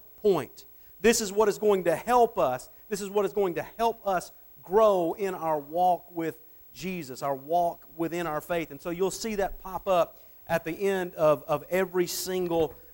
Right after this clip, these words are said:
uh, every single message. I'm, I'm excited about that. I'm excited about the, the year. I'm excited about the things, uh, that we are, are, are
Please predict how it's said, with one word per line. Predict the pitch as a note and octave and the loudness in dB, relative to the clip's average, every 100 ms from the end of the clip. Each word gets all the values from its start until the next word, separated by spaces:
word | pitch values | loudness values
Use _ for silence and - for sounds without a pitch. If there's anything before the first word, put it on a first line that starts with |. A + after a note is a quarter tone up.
| - | -10
uh, | C3+ C3 | -8 -4
every | F#3+ F#3+ | -2 -4
single | - G3 F3+ D#3+ C#3+ | -4 -6 -4 -6 -8
message. | E3 E3 D#3+ - B2+ | -4 0 0 0 -6
I'm, | C#3+ D#3+ | -4 -4
I'm | D#3 | -2
excited | D3+ - D#3+ D3+ C#3 | -4 -2 0 0 -2
about | B2+ B2 - | -2 -2 -2
that. | C3+ | -4
I'm | C#3+ | -4
excited | C#3 F3 F3 E3+ D#3 | -6 0 0 0 -2
about | D3+ D3+ - | 0 0 -2
the, | C#3+ B2+ - - - - | -6 -8 -10 -20 -20 -16
the | C3 | -14
year. | C3 F3+ G3+ F#3 | -6 2 4 4
I'm | D#3+ D3 | 2 -4
excited | - F3 E3+ D#3 | -6 -4 -4 -4
about | D3 C#3+ | -10 -12
the | - - | -16 -12
things, | F3 E3 D#3 C3+ - - - - - | -8 -8 -8 -12 -18 -20 -20 -18 -10
uh, | C3 B2 B2 | -8 -6 -6
that | C#3+ C3+ | -6 -6
we | C#3 B2 | -4 -4
are, | A2+ | -4
are, | - A#2+ | -4 -8
are | - | -10